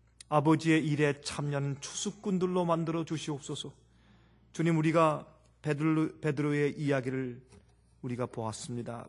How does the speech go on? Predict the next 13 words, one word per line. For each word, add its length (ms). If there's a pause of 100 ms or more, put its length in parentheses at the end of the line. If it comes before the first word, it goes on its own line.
(120)
코넬료의 840
경험을 400
보았습니다. 840 (1500)
또한 560 (640)
야곱의 300
우물가의 760
여인의 540
이야기를 520
상고해 440
보았습니다. 640
아버지, 520 (1120)
저희는 400
지남침처럼 1120